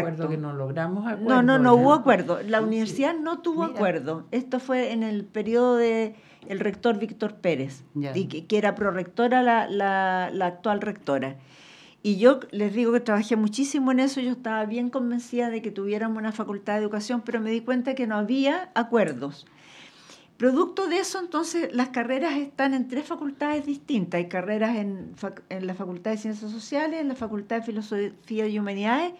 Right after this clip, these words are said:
Speaker 2: y en la Facultad de Ciencias. Entonces, lo que yo pienso, y eso ha ido ocurriendo,
Speaker 1: Ujú.
Speaker 2: y ha ido ocurriendo de una forma bien orgánica, es que se han estado coordinando
Speaker 3: Ya.
Speaker 2: en lo que se llama el Programa Transversal de Educación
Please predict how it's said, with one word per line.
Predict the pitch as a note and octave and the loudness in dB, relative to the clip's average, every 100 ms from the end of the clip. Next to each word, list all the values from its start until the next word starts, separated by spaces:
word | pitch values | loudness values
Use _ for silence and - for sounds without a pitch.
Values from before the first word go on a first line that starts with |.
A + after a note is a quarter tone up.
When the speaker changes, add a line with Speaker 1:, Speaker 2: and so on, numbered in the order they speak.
| - - | -18 -6
Speaker 2:
y | G#3+ | -2
en | A3 | 0
la | G#3+ | -2
Facultad | A3 G#3 G#3 G#3+ | -4 -6 -4 -2
de | G#3 | -2
Ciencias. | G#3 D#3 D3 C#3+ D3+ D3+ - - - - - | -4 -6 -8 -8 -12 -14 -18 -20 -20 -20 -20
Entonces, | - A#3+ C#4 | -8 -2 0
lo | B3 A3 | 2 0
que | G#3+ | 0
yo | C#4 F4 | -2 -2
pienso, | D#4 A#3+ A#3 | 0 0 -2
y | A3 A#3+ | -2 -2
eso | B3 B3 | -2 -2
ha | |
ido | B3 C#4+ E4 | 0 0 -2
ocurriendo, | - B3 A#3+ C#4+ F#3 F3 F3 | -4 -4 0 0 0 -2 -2
Speaker 1:
Ujú. | G#3 G#3+ - | -2 -4 -8
Speaker 2:
y | - | -6
ha | F3+ | 0
ido | G#3+ A3 | 2 2
ocurriendo | A3 A3 A3+ A3 A3+ | 0 0 0 2 0
de | G3+ | 0
una | G#3 | -2
forma | G#3 A#3+ G#3+ F#3+ | -2 -2 -2 -2
bien | F#3+ B3 | -2 -2
orgánica, | D#4 C#4 A#3 F3+ F3+ A3+ A#3+ - - - - _ | -2 -2 0 0 -2 -6 -8 -10 -20 -20 -20 _
es | A3+ | -4
que | A#3 A3 | -4 -4
se | B3+ | -2
han | C4 | 0
estado | C4+ C4+ B3 C4 B3+ | 0 -2 -2 -2 0
coordinando | A#3 G3 F3+ F3+ G#3+ G3 C#3 D3 - C#3+ | -2 -2 -2 0 0 0 -4 -8 -8 -6
Speaker 3:
Ya. | C#3+ C#3 C3 - | -6 -6 -10 -6
Speaker 2:
en | G3 G3 | -2 0
lo | G3 | -2
que | G3 | -4
se | G#3 | -2
llama | G#3+ A3+ | 0 0
el | A#3 | -2
Programa | A#3 F#3 F#3+ G#3+ A#3+ | -2 -2 0 0 0
Transversal | B3 G#3+ G#3+ G#3 G#3 G#3+ | -2 -2 -4 -4 -4 -2
de | G#3 | 0
Educación | G3+ G3 G3 - C3+ C#3 | -2 -2 -8 -6 -6 -6